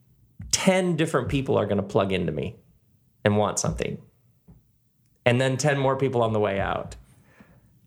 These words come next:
And I'm gonna sit down in this room with three and a half thousand people and hear, uh, that, that just isn't, that isn't my thing."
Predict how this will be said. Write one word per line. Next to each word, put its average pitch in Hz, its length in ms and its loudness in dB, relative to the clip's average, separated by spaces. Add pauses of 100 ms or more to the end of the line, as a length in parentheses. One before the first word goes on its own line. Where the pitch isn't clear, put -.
And 120 480 2 (300)
I'm 120 180 4
gonna 120 160 2
sit 123 340 0
down 135 420 0
in 120 100 0
this 117 180 -2
room 123 280 2
with 107 180 -2
three 120 200 0
and 110 100 2
a 110 40 0
half 107 140 -2
thousand 104 420 0
people 98 580 0 (420)
and 101 140 2
hear, 110 280 0
uh, - 260 -4
that, - 400 0
that 123 140 4
just 120 240 -2
isn't, 104 340 0
that 107 160 2
isn't 101 200 -2
my - 120 0
thing." 92 400 -4